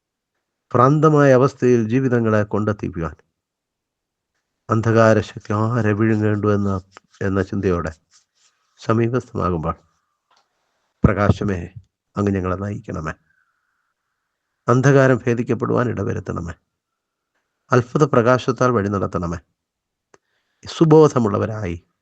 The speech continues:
അനുഗ്രഹീതരായി, ധന്യരായി, സമാധാനത്തിൻ്റെയും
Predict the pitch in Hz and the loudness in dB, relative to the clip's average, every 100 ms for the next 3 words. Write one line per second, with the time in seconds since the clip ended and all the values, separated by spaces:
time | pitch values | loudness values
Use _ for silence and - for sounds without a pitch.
0 | _ _ _ _ _ _ _ _ - 156 | _ _ _ _ _ _ _ _ 2 4
1 | 175 151 139 127 113 104 92 92 85 _ | 4 4 4 2 0 -2 -2 -4 -6 _
2 | _ _ _ _ _ _ _ _ - 147 | _ _ _ _ _ _ _ _ -4 0
3 | 165 165 113 101 90 85 - _ _ _ | 2 4 2 2 -2 -6 -10 _ _ _
4 | _ _ _ _ _ _ _ _ _ _ | _ _ _ _ _ _ _ _ _ _
5 | - 113 113 110 110 110 101 110 104 104 | -4 2 2 2 0 -2 -2 -4 -2 0
6 | 107 | 0